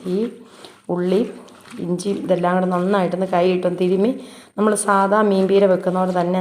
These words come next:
നമുക്കൊന്ന് തിരുമ്മിയിട്ട് നമുക്കിത് അടുപ്പയിലേക്ക് അങ്ങ് എടുത്ത് വെക്കാവേ. അപ്പം ഇപ്പം നമ്മൾ താളിടാൻ പറ്റിയില്ല, താള് പെട്ടെന്ന് കലങ്ങി പോകുന്നതുകൊണ്ട് നമുക്ക് നമ്മുടെ മീൻ ഒരു മുക്കാ വേവായിട്ട് വേണം നമുക്ക് നമ്മുടെ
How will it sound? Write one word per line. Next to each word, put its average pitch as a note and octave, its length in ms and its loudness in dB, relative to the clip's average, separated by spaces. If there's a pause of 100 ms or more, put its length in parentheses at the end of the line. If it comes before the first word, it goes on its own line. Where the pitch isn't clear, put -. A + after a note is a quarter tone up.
നമുക്കൊന്ന് E3+ 420 0 (1120)
തിരുമ്മിയിട്ട് G3 520 0 (260)
നമുക്കിത് F3+ 380 -4 (640)
അടുപ്പയിലേക്ക് E3+ 500 -2
അങ്ങ് D3+ 140 -4
എടുത്ത് D3+ 220 -6
വെക്കാവേ. D#3 320 -4 (420)
അപ്പം - 180 -2
ഇപ്പം B3 200 0
നമ്മൾ A3+ 160 4 (120)
താളിടാൻ G#3 460 4
പറ്റിയില്ല, F3+ 360 4
താള് F#3+ 220 4
പെട്ടെന്ന് G#3 400 2 (500)
കലങ്ങി G3+ 360 6
പോകുന്നതുകൊണ്ട് F#3+ 440 2
നമുക്ക് F#3+ 260 0
നമ്മുടെ F#3+ 260 4
മീൻ G#3 240 2
ഒരു F#3+ 160 0
മുക്കാ F#3 280 -2 (120)
വേവായിട്ട് F3+ 560 2
വേണം E3 240 -2
നമുക്ക് E3+ 260 -4 (640)
നമ്മുടെ F3+ 240 -2